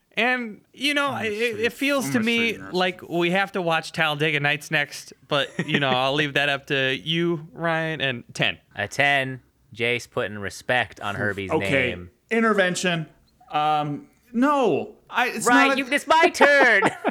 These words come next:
Speaker 3: <laughs>
Speaker 2: No, it's not.
Speaker 3: Isn't it my turn?
Speaker 2: No, I'm next.
Speaker 3: I'm, I'm next on the square.
Speaker 2: It goes me, you, Jace.
Speaker 3: Okay, go ahead, Ryan. It's fine. <laughs>
Speaker 2: So,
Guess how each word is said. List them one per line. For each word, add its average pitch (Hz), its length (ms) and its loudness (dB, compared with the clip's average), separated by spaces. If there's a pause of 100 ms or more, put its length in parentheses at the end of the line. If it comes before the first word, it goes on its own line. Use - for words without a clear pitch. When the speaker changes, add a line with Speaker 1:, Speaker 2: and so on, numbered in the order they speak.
(180)
Speaker 3:
<laughs> 254 200 -2 (340)
Speaker 2:
No, 269 160 2
it's 403 160 0
not. 185 360 0 (120)
Speaker 3:
Isn't 175 200 -10
it 214 60 -4
my 190 160 -2
turn? 262 380 -8
Speaker 2:
No, 381 160 0
I'm 370 160 0
next. 381 340 -4
Speaker 3:
I'm, 185 100 -10
I'm 196 140 -10
next 202 220 -6
on 202 80 -8
the 196 80 -10
square. 175 500 -6 (180)
Speaker 2:
It - 120 -2
goes 196 320 2 (300)
me, 143 420 0
you, 143 420 2
Jace. - 440 -4 (180)
Speaker 3:
Okay, 95 240 -2
go 127 100 0
ahead, 104 160 0
Ryan. 78 260 -12
It's 101 100 -20
fine. - 180 -10
<laughs> - 60 -16 (180)
Speaker 2:
So, 208 480 -2